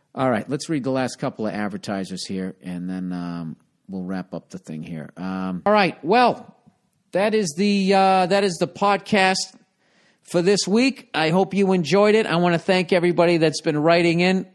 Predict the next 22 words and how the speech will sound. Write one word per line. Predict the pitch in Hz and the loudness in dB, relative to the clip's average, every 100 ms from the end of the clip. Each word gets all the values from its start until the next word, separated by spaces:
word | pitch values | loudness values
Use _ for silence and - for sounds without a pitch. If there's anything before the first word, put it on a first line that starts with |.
| - | -4
Love | 170 208 190 | 2 2 4
hearing | 202 202 190 | 4 4 0
from | - 185 185 | 0 0 2
the | 175 165 160 _ _ _ | 4 2 0 _ _ _
ladies. | - 190 320 403 381 349 339 381 294 - _ _ _ _ _ - | -12 -6 -6 -4 -4 -4 -4 -6 -8 -16 _ _ _ _ _ -4
And, | 156 170 170 165 143 165 | 0 2 2 2 2 2
um, | 160 156 156 156 156 - _ _ _ _ _ _ _ _ _ _ _ | 4 4 4 2 -2 -6 _ _ _ _ _ _ _ _ _ _ _
I | 143 | -2
don't | 165 | 0
know. | 160 127 | 2 2
I | 135 | 2
got | 165 | 2
a | 151 | 2
crazy | 175 180 151 151 | 0 0 2 0
week | 156 - | 0 0
coming | 160 143 139 | -2 0 0
up, | 139 - | 0 -4
and | 110 117 | -6 -4
I'll, | 113 - | -6 -4
I'll | 127 | -4
be | 120 | -4
telling, | 117 147 135 123 120 | -4 -2 -2 -2 -4